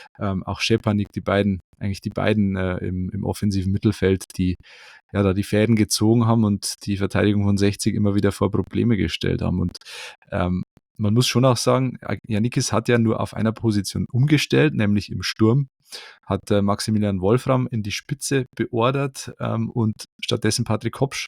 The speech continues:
rausgenommen. Ähm, es war, d-, d-, Wolfram war dann nicht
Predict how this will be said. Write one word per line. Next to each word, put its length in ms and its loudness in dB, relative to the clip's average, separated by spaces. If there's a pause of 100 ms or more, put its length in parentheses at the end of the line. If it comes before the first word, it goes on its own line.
(380)
rausgenommen. 680 -2 (520)
Ähm, 420 -4 (200)
es 140 -10
war, 260 2 (400)
d-, 20 -12
d-, 320 -14 (300)
Wolfram 720 0
war 80 4
dann 160 2
nicht 180 -2